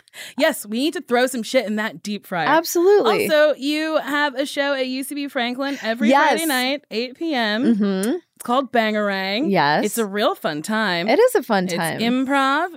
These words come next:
Speaker 1: and you have a monologist?
Speaker 2: Uh, it
Speaker 1: No.
Speaker 2: rota-, you have
Speaker 1: I mean,
Speaker 2: to be
Speaker 1: you
Speaker 2: there to
Speaker 1: gotta
Speaker 2: know
Speaker 1: be
Speaker 2: what
Speaker 1: there
Speaker 2: it
Speaker 1: to see
Speaker 2: is.
Speaker 1: the
Speaker 2: That's all right.
Speaker 1: improv. <laughs> It's fun. Okay. If you like this episode of Why Won't You Date Me, please subscribe. Give it five stars.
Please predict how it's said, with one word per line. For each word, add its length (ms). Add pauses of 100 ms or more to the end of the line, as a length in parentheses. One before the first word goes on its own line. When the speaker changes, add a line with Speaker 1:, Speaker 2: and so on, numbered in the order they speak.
Speaker 1:
and 360
you 100
have 120
a 40
monologist? 760 (480)
Speaker 2:
Uh, 460
it 140
Speaker 1:
No. 120
Speaker 2:
rota-, 520
you 180
have 160
Speaker 1:
I 80
mean, 60
Speaker 2:
to 60
be 280
Speaker 1:
you 80
Speaker 2:
there 180
to 60
Speaker 1:
gotta 200
Speaker 2:
know 280
Speaker 1:
be 60
Speaker 2:
what 120
Speaker 1:
there 140
Speaker 2:
it 60
Speaker 1:
to 140
see 220
Speaker 2:
is. 80
Speaker 1:
the 60
Speaker 2:
That's 220
all 140
right. 340
Speaker 1:
improv. 0 (180)
<laughs> 140
It's 300
fun. 560 (400)
Okay. 520 (260)
If 180
you 240
like 260 (160)
this 220
episode 460
of 100 (100)
Why 320
Won't 280
You 160
Date 340
Me, 260 (260)
please 340
subscribe. 640 (100)
Give 140
it 160
five 340
stars. 640